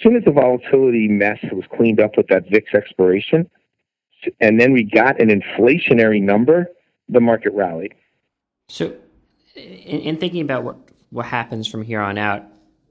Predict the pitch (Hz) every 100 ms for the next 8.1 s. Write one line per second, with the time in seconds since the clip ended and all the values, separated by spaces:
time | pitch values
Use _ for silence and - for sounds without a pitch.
0 | _ - 123 143 127 131 - 123 127 135
1 | 139 131 110 104 98 98 - _ 101 98
2 | 95 92 92 92 - _ _ _ _ _
3 | _ _ _ _ _ _ _ 113 - 117
4 | 117 - - 117 120 120 120 113 113 107
5 | 113 107 107 95 110 101 98 104 113 101
6 | 98 104 95 92 95 92 - _ _ _
7 | _ _ _ _ - 107 104 95 - 110